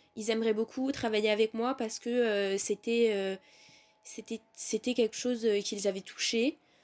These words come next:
euh, qui avait touché leur comité de lecture et que, euh, ils avaient, euh, beaucoup apprécié, euh, euh, du coup, à la lecture de mon recueil et qu'il l'avait trouvé très intelligent.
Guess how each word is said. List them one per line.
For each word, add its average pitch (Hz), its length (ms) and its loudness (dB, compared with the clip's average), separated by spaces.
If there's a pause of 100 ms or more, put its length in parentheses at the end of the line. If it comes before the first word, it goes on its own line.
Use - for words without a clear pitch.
(240)
euh, - 180 0
qui 208 120 -2
avait 208 140 0
touché 269 260 0
leur 240 160 0
comité 220 360 -2
de 196 60 -10
lecture 269 640 2
et 220 120 0
que, - 160 -6
euh, 214 360 0
ils 190 140 -4
avaient, 196 320 0
euh, 185 100 2
beaucoup 202 260 -2
apprécié, 240 680 -2
euh, 190 180 -2 (800)
euh, 107 200 -2
du - 120 -12
coup, - 160 -6
à 226 60 4
la 190 120 2
lecture 202 360 -4
de 220 60 0
mon 214 180 -2
recueil 226 480 2
et 220 60 -4
qu'il - 160 -6
l'avait 196 180 -2
trouvé - 240 -4
très 226 220 -2
intelligent. 208 500 -2